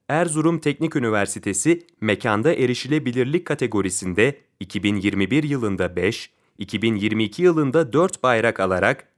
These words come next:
adını ödül alan üniversiteler arasına yazdırdı. Öğrencilerimizin yaşadıkları sorunların çözümü için tüm akademik birimlerimizde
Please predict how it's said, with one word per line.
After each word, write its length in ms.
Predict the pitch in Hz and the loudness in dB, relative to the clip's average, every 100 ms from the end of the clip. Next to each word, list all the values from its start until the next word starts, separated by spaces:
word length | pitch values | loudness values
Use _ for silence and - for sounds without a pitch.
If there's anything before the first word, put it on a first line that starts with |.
| - | -2
adını 420 | 95 92 101 139 - | 0 2 2 0 -2
ödül 320 | 101 175 151 | -2 0 2
alan 220 | 123 135 | 2 0
üniversiteler 760 | 113 110 110 104 107 104 104 | 0 2 0 0 -4 0 2
arasına 380 | 98 95 92 104 | 2 2 0 2
yazdırdı. 600 | 95 95 92 98 95 95 - _ _ _ _ _ _ _ _ _ - | 2 2 2 -2 0 -4 -6 _ _ _ _ _ _ _ _ _ -4
Öğrencilerimizin 880 | 147 170 180 160 175 180 180 165 208 | 0 4 2 2 2 4 2 0 2
yaşadıkları 680 | 165 151 156 151 165 165 | 2 2 0 0 0 0
sorunların 580 | 190 165 143 143 135 180 | 2 2 4 2 2 2
çözümü 440 | 180 131 117 123 185 | 2 -2 0 0 0
için 440 | 131 - 143 160 _ _ | 0 2 2 0 _ _
tüm 300 | - 233 - | 2 2 2
akademik 520 | 123 123 120 143 - | 0 4 4 2 0
birimlerimizde 880 | 113 101 95 95 92 87 98 127 - | 0 2 2 0 0 0 2 2 0